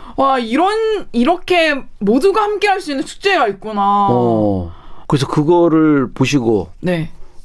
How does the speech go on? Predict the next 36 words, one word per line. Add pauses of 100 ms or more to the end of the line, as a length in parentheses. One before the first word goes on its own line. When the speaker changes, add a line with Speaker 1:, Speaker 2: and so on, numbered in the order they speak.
Speaker 2:
어,
충격을
받으셨구나.
Speaker 1:
네,
그것도
되게
충격적이었고
Speaker 2:
응.
Speaker 1:
또
이제, (760)
어,
저는
되게
이해가
안
갔어요,
사실.
Speaker 2:
응. (200)
Speaker 1:
디서블리티
프라이드
퍼레이드, (140)
뭔가
장애 (260)
프라이드가
어떻게
보면
Speaker 2:
프라이드는
우리
Speaker 1:
자부심이잖아요.
Speaker 2:
응, (100)
응.
Speaker 1:
자부심.
Speaker 2:
응. (100)
Speaker 1:
장애
자부심
퍼레이드?